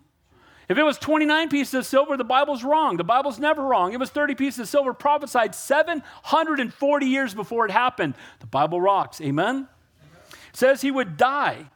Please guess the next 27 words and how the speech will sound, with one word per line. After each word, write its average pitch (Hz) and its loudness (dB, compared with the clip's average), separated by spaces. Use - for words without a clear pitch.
This 254 0
is 233 -2
unthinkable 294 0
to 240 -6
the 226 -2
early 262 0
believers 254 -2
'cause 214 -8
they're 226 0
like, 208 2
"Well, 214 -2
Messiah 285 0
can't 165 -4
die." 285 0
How 349 0
would 381 0
the 349 0
Messiah 330 0
die? 320 -2
Well, 135 -4
it - -2
was 160 -4
prophesied 175 -2
that 143 -4
he 147 0
would 131 -4
die, 131 -8